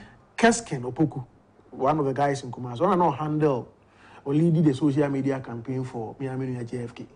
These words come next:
And so it's, it's a trait in me. So, though we would disagree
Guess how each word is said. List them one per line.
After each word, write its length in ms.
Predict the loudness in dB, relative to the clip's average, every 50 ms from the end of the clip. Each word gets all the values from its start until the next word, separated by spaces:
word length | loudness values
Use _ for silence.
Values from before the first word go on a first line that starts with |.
| -20 -20 -20 -20 _ -20 -20 -20 -20 -20 -20 -14 -10
And 220 | -8 -6 -6 -2
so 540 | 2 4 6 8 8 6 6 4 0 -2 -4 -8 -10
it's, 400 | -8 -4 -2 -2 -2 -2 0 0
it's 160 | 0 2 4
a 100 | 4 4
trait 460 | 4 4 6 6 6 8 6 4 2
in 140 | 0 0 0
me. 260 | 2 2 0 0 -2 -8 -6
So, 260 | 0 0 0 0 0 -4 -10 -20 _ -20 -20 -20 -20 -20 -12 _
though 300 | 4 6 8 10 10 10
we 120 | 10 8 8
would 200 | 8 6 4 4
disagree 640 | 4 2 2 2 0 0 2 4 4 4 4 4